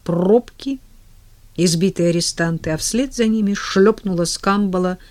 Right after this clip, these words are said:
невероятных размеров, и на мостовой камбала вдруг ожила, начиная шевелиться. "О, Боже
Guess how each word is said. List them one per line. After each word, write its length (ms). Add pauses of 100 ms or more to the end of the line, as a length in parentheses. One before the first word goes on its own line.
невероятных 640
размеров, 600 (600)
и 60
на 80
мостовой 420
камбала 420
вдруг 380
ожила, 680 (400)
начиная 520
шевелиться. 920 (1700)
"О, 140
Боже 720